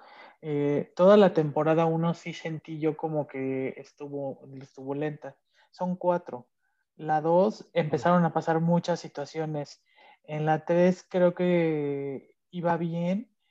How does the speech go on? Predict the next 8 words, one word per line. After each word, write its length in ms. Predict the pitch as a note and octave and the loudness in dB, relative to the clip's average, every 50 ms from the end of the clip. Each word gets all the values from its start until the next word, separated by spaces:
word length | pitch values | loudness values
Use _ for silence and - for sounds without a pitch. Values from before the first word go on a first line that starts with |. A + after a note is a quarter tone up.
| _ _ _ _ _ _ _ _ _ _ _ _ _ _ _ | _ _ _ _ _ _ _ _ _ _ _ _ _ _ _
En 180 | - F3 E3+ D#3+ | -8 -6 -4 -4
la 180 | D#3 D#3 D#3 | -4 -4 -4
cuatro 600 | - E3+ E3 E3 E3 - E3+ F3 F3 F3+ E3+ F3 - | -4 -4 -4 -4 -4 -2 0 2 4 4 2 0 -4
como 340 | D#3 C#3+ C3+ D3 C#3+ C3+ _ _ _ - | -10 -8 -6 -8 -8 -8 _ _ _ -12
que 580 | C#3+ D3 D3 D3 D3 C#3+ C#3 C#3+ C#3+ - - - - | -10 -8 -6 -6 -4 -4 -4 -4 -4 -6 -8 -12 -16
se 200 | - - - C#3+ | -18 -16 -16 -16
seguía 420 | - - D#3 D3+ D3 D#3+ E3+ F3 F3 | -14 -12 -12 -8 -6 -4 -2 -2 -2
acercando 840 | F3 - E3+ D#3+ D3+ - - D#3+ D#3+ D#3+ D#3 D#3 D#3 D#3+ F#3 - | -4 -6 -8 -12 -12 -10 -10 -10 -8 -6 -6 -6 -4 -4 -6 -8